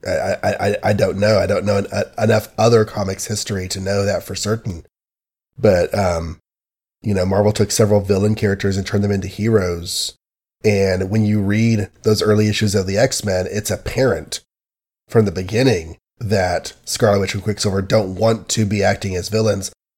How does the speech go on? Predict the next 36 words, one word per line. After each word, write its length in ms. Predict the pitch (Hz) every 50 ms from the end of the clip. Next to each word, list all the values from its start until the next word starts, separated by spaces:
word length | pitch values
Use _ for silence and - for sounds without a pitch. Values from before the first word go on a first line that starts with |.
| _ _
I'm 180 | - 127 139 139
not 160 | 127 120 113
gonna 180 | - 110 107 98
say 300 | - - 101 95 95 95
that 220 | 90 95 90 -
Stan 380 | - - - 117 104 98 98 101
knew 140 | 98 101 98
from 120 | - 101
the 40 | 98
beginning 300 | 90 92 92 95 95 85
he 100 | 95 107
was 120 | 101 95
gonna 160 | 98 98 92
turn 180 | 87 - - 101
them 100 | 95 90
into 140 | 85 80 87
heroes 420 | - 127 143 160 143 120 104 95
and 80 | 107 98
take 140 | 107 101 -
them 100 | 101 101
on 120 | 98 95
that 200 | 95 90 - -
arc, 320 | - 135 135 110 95 - -
but 200 | - 98 95 95
definitely 380 | 123 120 117 - 113 110 107
was 340 | 104 98 101 95 95 95 95
an 60 | 98
organic 460 | 98 98 95 95 104 104 101 - 95 98
growth 300 | 95 95 92 87 - -
of 80 | 104
what 120 | 101 92 -
was 180 | 101 98 -
there 140 | 110 101 98
from 120 | - 92
the 60 | 92 87
beginning. 420 | 90 82 90 87 80 58 55 -